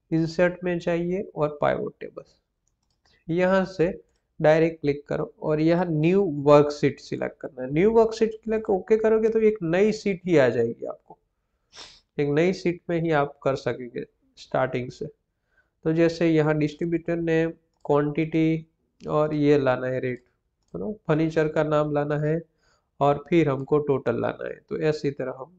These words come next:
यहाँ पर ला सकते हैं। जय अम्बे ट्रेडर्स उसमें चेयर है इतनी है, जय ट्रेडर्स है इसमें सोफा है तो इसकी अमाउंट इतनी है, लक्ष्मी ट्रेडर्स है तो उसमें बेड है, चेयर है, डाइनिंग टेबल है, सोफा है, तो टोटल यहाँ पर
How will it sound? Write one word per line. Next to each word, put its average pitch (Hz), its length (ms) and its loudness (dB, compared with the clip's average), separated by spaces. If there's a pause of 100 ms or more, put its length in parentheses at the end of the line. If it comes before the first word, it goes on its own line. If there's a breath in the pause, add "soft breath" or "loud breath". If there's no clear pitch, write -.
यहाँ 131 320 -8
पर 135 100 -6
ला 127 220 -6
सकते - 320 -12
हैं। 127 80 -6
जय 139 220 6
अम्बे 147 220 2
ट्रेडर्स 151 460 0
उसमें 143 340 -4
चेयर 143 380 0
है 151 160 2
इतनी 143 380 -6
है, 151 160 0 (880 soft breath)
जय 147 180 6
ट्रेडर्स 147 480 0
है 147 60 4
इसमें 143 240 -2
सोफा 143 480 -2
है 143 100 -2
तो 139 160 -8
इसकी 131 300 -6
अमाउंट 139 320 -2
इतनी 143 260 -6
है, 143 140 -4
लक्ष्मी 135 380 -4
ट्रेडर्स 147 440 0
है 143 60 0
तो 143 120 -6
उसमें 139 300 -4
बेड 143 240 2 (100)
है, 143 180 6
चेयर 143 420 0
है, 139 120 0
डाइनिंग 131 420 -2
टेबल 139 380 0
है, 139 100 -2
सोफा 135 420 -4
है, 139 100 -4 (500 soft breath)
तो 175 80 -2
टोटल 151 400 0
यहाँ 123 220 -4
पर 185 240 -8